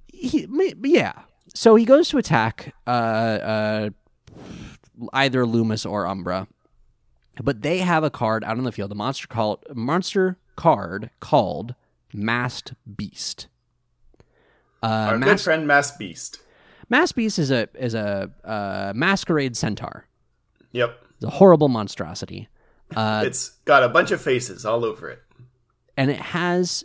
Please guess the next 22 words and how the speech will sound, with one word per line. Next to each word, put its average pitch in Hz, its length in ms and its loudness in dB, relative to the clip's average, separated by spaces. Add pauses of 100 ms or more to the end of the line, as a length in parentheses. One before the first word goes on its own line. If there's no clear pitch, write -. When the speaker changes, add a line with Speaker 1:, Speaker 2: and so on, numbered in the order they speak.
(140)
Speaker 1:
currently 113 600 0 (140)
two 202 240 4
hundred 175 240 2
more 127 180 2
attack 104 320 -4
points 98 300 -8
than 98 140 -6
Blue 104 260 -2
Eyes, - 420 -14
which - 380 -4 (120)
Umbra 117 320 2
points 98 320 -6
out. 90 340 -4 (1000)
Yugi 196 500 6
says, 101 580 -4 (800)
"Hold 214 240 10
on 131 280 8
now, 110 320 4
friend 127 420 0
Kaiba." 214 520 6 (260)
<laughs> - 20 -20 (880)
Uh, 123 600 0